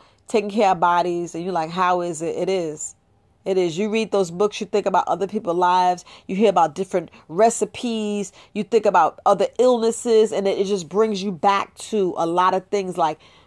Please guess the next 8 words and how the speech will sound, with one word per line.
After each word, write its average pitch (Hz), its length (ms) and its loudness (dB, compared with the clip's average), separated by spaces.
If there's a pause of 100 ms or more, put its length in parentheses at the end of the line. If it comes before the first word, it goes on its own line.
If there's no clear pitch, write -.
so - 260 0
what's 180 320 0
really 202 320 2
in 185 80 -4
the 175 80 -6
food? 165 520 -2 (480)
What's, - 680 -4 (160)
h-, - 300 -8